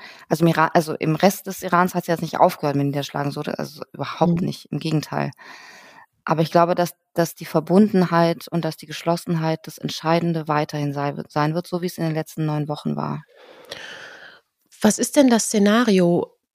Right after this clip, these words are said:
Speaker 2: Also was fahren die noch auf? Also die werden, ich frag mich immer, wie, wie lange jetzt, ich telefoniere jeden Tag mit meiner Mutter und jeden Mo-, Tag sagt sie, „Che khabar das Iran“, ne? Die, ähm, hört da ihr Radio Farda und versucht da immer irgendwie so durchzusteigen und ist halt schon älter und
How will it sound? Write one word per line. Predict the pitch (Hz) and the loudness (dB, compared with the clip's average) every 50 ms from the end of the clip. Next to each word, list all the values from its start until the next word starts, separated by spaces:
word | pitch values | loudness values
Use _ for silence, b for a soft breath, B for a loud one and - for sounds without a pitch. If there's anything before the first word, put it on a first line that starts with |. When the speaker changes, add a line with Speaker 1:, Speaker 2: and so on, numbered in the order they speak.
| _ _ _ _ _ _ _ _ _ | _ _ _ _ _ _ _ _ _
Speaker 2:
Also | - 202 175 190 175 160 | 2 2 4 2 0 2
was | 202 214 220 - - - | 2 2 2 0 -2 -6
fahren | - - - - 226 220 233 233 220 | -12 -16 -2 2 4 6 6 6 6
die | 196 185 | 6 6
noch | 190 190 185 - - - | 4 2 0 -4 -4 0
auf? | 180 185 185 160 160 - - - - - | 2 2 2 2 0 -4 -12 -16 -4 -2
Also | 165 175 175 180 | 0 2 2 4
die | 180 185 165 | 2 4 4
werden, | 196 190 208 214 196 - - - - | 6 6 6 4 4 2 -4 -8 -10
ich | - - | -6 0
frag | - 220 233 - | 0 0 2 2
mich | 233 - | 0 2
immer, | 226 220 208 202 185 185 - | 4 2 2 2 0 -2 -4
wie, | 208 - - | -4 -4 0
wie | - 214 | 4 6
lange | 233 233 226 | 8 8 8
jetzt, | 214 208 - - - - - | 8 6 2 -4 -6 -6 -8
ich | - - - | -8 -6 0
telefoniere | - 214 214 - 240 220 196 | 2 2 4 6 6 6 6
jeden | 208 214 190 | 6 4 4
Tag | 190 165 | 2 2
mit | 165 156 | 2 2
meiner | 143 135 131 | 2 0 0
Mutter | 123 120 - - - 135 135 - | -4 -6 -6 -6 -6 -8 -6 -2
und | - 170 165 | -2 2 6
jeden | 190 220 240 233 | 6 8 8 8
Mo-, | 214 - - 165 - - | 4 4 2 -2 -2 0
Tag | - 196 190 202 - - - _ _ | 2 2 2 2 0 -6 -18 _ _
sagt | - 180 185 - | 0 0 2 2
sie, | - 190 | -2 -2
„Che | - - 214 | 2 0 0
khabar | - - 170 - 165 160 | 2 2 0 0 0 0
das | - 143 - - | 0 0 -2 -4
Iran“, | 147 139 - - 131 151 | -10 -12 -12 -10 -8 -2
ne? | 165 175 214 233 202 190 - | 0 0 0 0 -2 -2 -2
Die, | 196 180 165 156 | 0 0 2 2
ähm, | - 165 160 160 165 156 - - - _ | 2 2 2 2 2 0 0 -4 -6 _
hört | 175 190 185 - | 2 2 2 4
da | 175 170 | 2 4
ihr | 165 180 170 170 - - | 4 4 4 2 4 4
Radio | 175 170 160 170 170 | 4 4 4 2 0
Farda | - - 165 165 165 160 185 202 | 0 -2 -2 -2 0 2 2 4
und | 214 196 202 190 | 4 2 0 0
versucht | - 165 170 185 - - | -2 -4 -4 -4 -4 -4
da | - | -4
immer | - 185 190 175 - | 0 0 2 2 2
irgendwie | 175 180 170 - | 0 0 -2 -2
so | 170 165 | -4 2
durchzusteigen | 160 190 202 - - 233 - - 208 196 196 196 214 196 | 4 4 4 4 2 -2 -2 0 -2 -2 0 0 -2 -2
und | - - 170 156 - | 0 -2 -4 -4 -6
ist | - - - | -10 -8 -8
halt | 185 - - | -10 -8 -6
schon | - - | -4 0
älter | - 196 208 - 220 202 - | 0 0 2 2 2 2 2
und | 180 175 | 0 -2